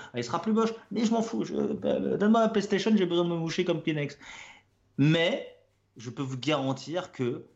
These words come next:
ce qu'on retient tout de suite en termes de message, alors une nouvelle fois, ça va s'envoler quand il y aura les jeux et, le,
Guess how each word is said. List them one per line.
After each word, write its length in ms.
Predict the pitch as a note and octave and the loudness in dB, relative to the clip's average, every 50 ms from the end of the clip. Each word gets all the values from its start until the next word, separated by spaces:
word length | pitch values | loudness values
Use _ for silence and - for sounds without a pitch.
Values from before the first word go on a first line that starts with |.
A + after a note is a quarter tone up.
| _ _ _ | _ _ _
ce 120 | - - | -16 -8
qu'on 160 | - C#3 B2+ | -4 -4 -2
retient 500 | A#2+ G#2+ C3+ D#3 D#3+ D#3 - D3 C#3 B2 G#2+ - | -2 0 0 0 0 -2 -2 -4 -4 -4 -4 -6
tout 140 | - G3 | -8 -8
de 60 | G3 - | -8 -6
suite 220 | - - D#3 - | -8 -8 -6 -6
en 80 | C3 A#2 | -4 -4
termes 140 | B2+ C3 | -2 -2
de 80 | C3 C3 | -2 0
message, 400 | C3 C3+ B2+ - D3 C3+ B2+ B2+ - | -2 -2 -2 -2 -4 -4 -4 -4 -4
alors 160 | B2 C3 C#3+ | -2 0 0
une 80 | D#3+ F3 | 0 0
nouvelle 180 | F3 G3 G3+ | 0 0 0
fois, 320 | G#3 - A3 A3 G3+ - - - - | 0 0 0 0 0 0 -4 -10 -10
ça 160 | - - D3 | -4 -2 0
va 100 | D3 D#3 | 0 0
s'envoler 480 | D3+ - F3+ F3+ D#3+ E3+ F#3 F#3 F#3+ F#3+ | 0 0 -2 -2 0 2 2 2 2 2
quand 100 | F3+ D#3+ | 0 -2
il 60 | D3+ | -2
y 20 | |
aura 160 | D3+ D3 D#3 D#3 | -2 -2 -2 -2
les 120 | D#3+ E3 | -2 -4
jeux 320 | D3 D#3+ E3+ E3+ D3+ C#3 - - - - | -6 -4 -6 -6 -6 -8 -14 -20 -20 -16
et, 240 | - E3 F3 E3+ D#3+ | -8 -4 -2 -2 0
le, 100 | D#3 D#3 | 0 0